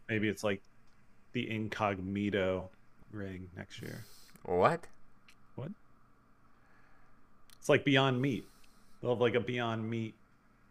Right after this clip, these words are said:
Speaker 1: ring.
Speaker 2: I've, I've never heard of
Speaker 1: Those are, they're fake meat companies. They make, like, synthetic meat.
Speaker 2: Oh.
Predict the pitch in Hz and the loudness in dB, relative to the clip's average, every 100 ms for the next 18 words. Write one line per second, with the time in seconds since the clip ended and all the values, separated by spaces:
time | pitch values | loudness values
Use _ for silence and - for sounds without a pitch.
0 | - 113 104 90 85 - _ - - - | -10 -6 -4 -4 -10 -20 _ -20 -20 -20
1 | _ _ - - 95 95 - - 92 87 | _ _ -2 4 4 4 -6 2 2 2
2 | 90 92 90 87 82 82 - - - 98 | 2 2 4 4 2 -2 -10 -20 -2 6
3 | 92 85 76 143 143 - - - - _ | 8 8 6 4 2 0 -20 -20 -20 _
4 | _ - - - 123 - 135 127 - - | _ -20 -10 0 0 4 4 4 2 -4
5 | 120 123 110 - - 98 - - 90 - | -2 -2 -4 -8 -8 -6 -6 -12 -12 -16
6 | - - - 104 107 113 104 - 107 110 | -20 -12 -2 0 2 0 -2 -2 -4 -2
7 | 104 95 101 104 - - - - - 101 | -2 -2 -6 -10 -10 -18 -20 -10 4 6
8 | 76 | 6